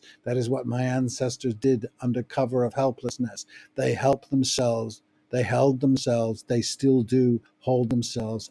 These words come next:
unaccountable. Or if they were doing something wrong, lightning would have struck D C like Gomorrah, but it didn't, so God had approved. The left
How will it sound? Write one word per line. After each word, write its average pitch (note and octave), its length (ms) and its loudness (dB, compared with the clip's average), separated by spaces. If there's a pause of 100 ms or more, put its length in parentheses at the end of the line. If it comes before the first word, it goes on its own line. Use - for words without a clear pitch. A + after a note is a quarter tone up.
unaccountable. A#2 1040 -6 (1600)
Or C#3 180 6
if B2+ 120 2
they A#2+ 140 4
were C#3+ 340 10
doing B2+ 240 4
something A2 420 -4
wrong, C3+ 340 2
lightning B2+ 440 2
would B2 140 0
have A#2 80 -4
struck B2+ 420 0
D C3 160 2
C D3 340 2
like A#2 240 -2
Gomorrah, B2+ 520 0 (220)
but A#2+ 140 -2
it B2 140 -6
didn't, C3+ 440 -4 (240)
so B2+ 220 -2
God B2 320 4
had A#2+ 140 2
approved. A#2+ 680 -2 (1600)
The C3+ 120 0
left D#3+ 380 2